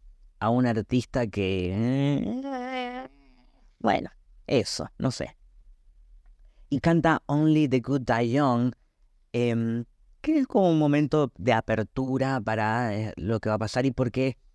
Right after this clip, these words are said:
justamente después no van a poder hacer una canción tan alegre, ya que llega la noticia de lo que le pasa al padre de Kurt, y Kurt va a manifestar que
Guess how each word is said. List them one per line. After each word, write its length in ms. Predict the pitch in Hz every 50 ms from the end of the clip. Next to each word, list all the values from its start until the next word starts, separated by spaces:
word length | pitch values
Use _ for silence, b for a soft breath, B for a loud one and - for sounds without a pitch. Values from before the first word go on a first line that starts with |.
| _ _ _
justamente 680 | - 127 113 - 143 131 131 131 139 - - 131 127 107 104
después 720 | - 120 - - _ _ - 160 156 123 - - - - _ - - - -
no 140 | - 139 147
van 140 | 147 143 135
a 60 | 107
poder 180 | - 117 110
hacer 180 | 107 - - 113
una 140 | 113 110 101
canción 400 | 117 117 113 - 123 117 113 104
tan 120 | 113 110
alegre, 460 | 117 110 113 120 120 123 123 123 120 - _ - - - - - - - - - - - - - _ -
ya 120 | - 110
que 120 | - 113 110
llega 200 | 123 135 131 117
la 80 | 107
noticia 520 | 104 107 104 - 139 - - 131 120 113 117
de 80 | 110 107
lo 100 | 107 98
que 80 | 104
le 100 | 101 101
pasa 220 | - 107 101 - 113
al 100 | 113 107
padre 300 | - 113 120 123 131 131
de 100 | 143 -
Kurt, 360 | - 170 156 147 - - - - _ - - _ _ - - - - - _
y 140 | - 131 - _
Kurt 280 | - 160 151 147 135 - _ _ _ _ 123
va 280 | 117 113 123 127 127 -
a 120 | 123 120
manifestar 840 | 117 117 120 117 - - 135 120 - - 170 156 151 147 147 139 - _ _ _ _ - _ _ _ _ _ _ _ - _ _
que 400 | _ 143 139 135 135 135 135 127